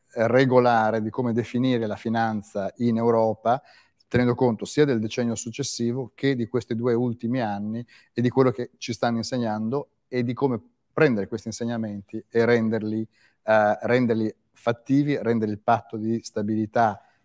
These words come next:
che è scritto nei trattati, eh,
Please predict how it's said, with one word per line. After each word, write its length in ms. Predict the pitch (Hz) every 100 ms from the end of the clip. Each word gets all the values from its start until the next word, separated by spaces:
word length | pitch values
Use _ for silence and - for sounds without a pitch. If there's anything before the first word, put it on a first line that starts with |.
| _
che 140 | _ 175
è 40 |
scritto 340 | - 127 113 104
nei 140 | 101
trattati, 720 | 120 120 104 92 95 - 95 - _ _ _ _ -
eh, 320 | 104 98